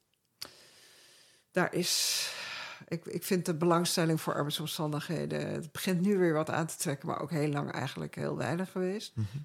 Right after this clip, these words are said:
Speaker 1: Ook vanuit werkgevers-, werknemersorganisaties.
Speaker 2: Ja.
Speaker 1: En het is ook heel, het is een lastig terrein om dingen te bereiken. Ehm, kijk, waar ik me met name mee te maken had, was het ondersteunen eigenlijk. Het ondersteunen van de vakbeweging bij het onderhandelen, uit onderhandelen van, eh,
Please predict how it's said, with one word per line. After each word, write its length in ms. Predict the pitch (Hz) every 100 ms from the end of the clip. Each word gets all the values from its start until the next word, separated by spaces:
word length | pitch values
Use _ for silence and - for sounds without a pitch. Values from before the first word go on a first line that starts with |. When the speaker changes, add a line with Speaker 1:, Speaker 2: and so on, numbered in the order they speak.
| -
Speaker 1:
Ook 260 | 156 156
vanuit 520 | - 151 151 147 151 156
werkgevers-, 500 | 151 139 - 156 151
werknemersorganisaties. 1300 | 151 143 165 185 190 190 175 175 170 170 165 - 107
Speaker 2:
Ja. 60 | - - - - - - _ _ -
Speaker 1:
En 200 | 170 160
het 140 | 151
is 140 | 170 -
ook 160 | -
heel, 560 | 143 185 180 156 139 -
het 160 | - -
is 120 | 170
een 200 | 165 160
lastig 520 | 147 151 175 - 165
terrein 580 | - 156 143 139 165 240
om 240 | - 156 156
dingen 260 | 147 147
te 100 | -
bereiken. 580 | 165 139 135 175 - 277 - - - - - - _ -
Ehm, 680 | 147 147 147 147 156 160 143 156 - - _ _ _ _ _ -
kijk, 200 | 190 175
waar 180 | 170 156
ik 160 | 180
me 140 | 165 165
met 320 | 160 160 156
name 260 | 170 165
mee 160 | 160 160
te 120 | 160
maken 340 | 160 165 165 160
had, 120 | 156
was 180 | 139 -
het 120 | -
ondersteunen 720 | - 156 156 - 156 139 143
eigenlijk. 400 | 127 139 147 151
Het 100 | -
ondersteunen 540 | 147 151 - 160 147
van 160 | 143 143
de 80 | 143
vakbeweging 720 | 147 139 - 131 156 143 -
bij 120 | 131
het 120 | 123
onderhandelen, 600 | - 135 139 135 131 -
uit 200 | - 139
onderhandelen 640 | 135 139 131 131 - - -
van, 340 | - 92 -
eh, 400 | - - 143 139